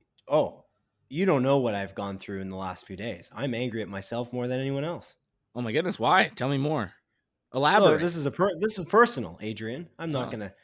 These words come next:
Speaker 1: go and, you know, air my dirty laundry on this podcast. I just, I'm just saying, Apple's a big corporation. Are you, are you trying to apologize for Apple, the giant company?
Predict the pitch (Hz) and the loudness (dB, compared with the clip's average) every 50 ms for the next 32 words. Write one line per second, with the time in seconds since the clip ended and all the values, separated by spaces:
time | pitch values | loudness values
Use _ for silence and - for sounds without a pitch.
0 | _ _ _ _ - 147 143 147 143 147 165 180 185 - 143 - 135 151 160 160 | _ _ _ _ 0 2 2 2 2 0 0 0 0 0 0 0 0 2 2 2
1 | 151 135 127 123 120 143 143 135 131 123 120 120 131 147 147 127 127 120 110 110 | 2 2 0 0 0 0 2 2 0 0 0 0 0 0 0 -2 -2 -4 -4 -4
2 | 107 107 107 104 95 - - - 120 139 170 180 175 - 95 92 - 104 - - | -4 -6 -6 -8 -10 -10 -8 -4 0 0 0 0 -2 -6 -10 -10 -10 -12 -14 -14
3 | - - - - 151 170 175 - - - 180 196 190 170 151 - - 151 139 139 | -18 -8 -6 -2 -2 -2 -2 -2 -2 -2 0 2 2 2 0 0 0 0 0 2
4 | 143 143 143 - _ _ 143 160 196 - 220 196 151 156 143 117 107 147 156 160 | 0 -2 -6 -10 _ _ 4 4 4 4 4 2 2 2 0 0 2 2 2 2
5 | 151 - - - - 139 151 147 - 131 139 151 143 - 131 143 175 226 294 320 | 0 -2 -8 -6 -2 -2 -2 -2 -2 -2 -2 -2 -2 -2 -2 -2 0 2 2 2
6 | 311 302 - _ _ _ _ _ _ 175 214 277 339 339 - - 285 247 202 156 | 2 0 -4 _ _ _ _ _ _ 2 4 4 4 2 4 4 6 6 6 6
7 | 127 117 - - - 131 131 143 170 202 190 175 202 202 202 233 262 247 - - | 4 2 -2 -4 -2 0 2 4 4 2 2 2 2 2 2 2 0 -2 -6 -8
8 | - 151 143 - 127 135 160 - - 240 240 240 - _ _ - 170 143 - - | -8 -6 -4 -2 0 -2 0 0 -2 -4 -4 -4 -8 _ _ -8 -6 -6 -2 0
9 | 156 151 156 175 196 190 - - - - 160 160 - 240 269 294 277 - | 2 4 4 4 2 0 -2 -6 -6 -4 -4 -4 -2 -4 -6 -6 -8 -12